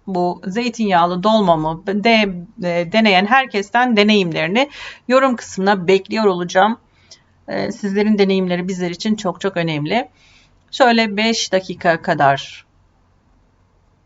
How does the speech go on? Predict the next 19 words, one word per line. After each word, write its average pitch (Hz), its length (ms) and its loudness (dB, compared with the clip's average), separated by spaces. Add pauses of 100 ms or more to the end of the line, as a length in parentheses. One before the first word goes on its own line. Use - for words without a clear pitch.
kavurduk. 220 720 -4 (680)
Daha 262 200 6
sonra 175 500 -2
diğer 202 360 2
bir 165 100 -10
püf - 320 -12
noktası 196 440 -4
ise 196 460 -4 (580)
pirincimizi 185 640 -2
tam 226 220 4
anlamıyla 185 420 0
pişirmiyoruz. 165 1040 -6 (500)
Sadece 196 640 2
bir 233 140 0
yem-, 196 420 2
e, 185 300 2
bir 240 120 2
su 214 200 -6
bardağı 165 600 2